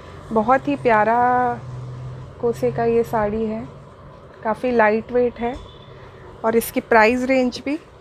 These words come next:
थ्री थाउजेंड एट हंड्रेड फिफ्टी है। काफ़ी रीज़नेबल और काफ़ी ट्रेंडी साड़ी है ये। So, इसमें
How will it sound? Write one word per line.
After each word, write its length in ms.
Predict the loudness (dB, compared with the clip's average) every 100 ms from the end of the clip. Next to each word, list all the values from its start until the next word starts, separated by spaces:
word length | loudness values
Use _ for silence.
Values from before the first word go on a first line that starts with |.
| -8
थ्री 180 | -4 -2
थाउजेंड 540 | 2 2 4 2 2
एट 240 | 0 0 -2
हंड्रेड 300 | 0 -2 0
फिफ्टी 500 | -4 -4 -8 -6 -6
है। 220 | -8 -12 -16 -6 0
काफ़ी 300 | 0 2 2
रीज़नेबल 840 | 2 0 0 0 2 4 2 0 -8 -4
और 120 | 0 2
काफ़ी 520 | 4 2 2 -2 -2 -8 -20 -20 -2
ट्रेंडी 420 | 2 2 4 2
साड़ी 380 | 2 2 2 2
है 200 | -2 -2
ये। 200 | -4 -6 -8 -18 -20 -20 -20 -18 -18 -18 -18 -14 2
So, 320 | 4 6 4 -2 -4
इसमें 600 | -6 2 4 6 6 4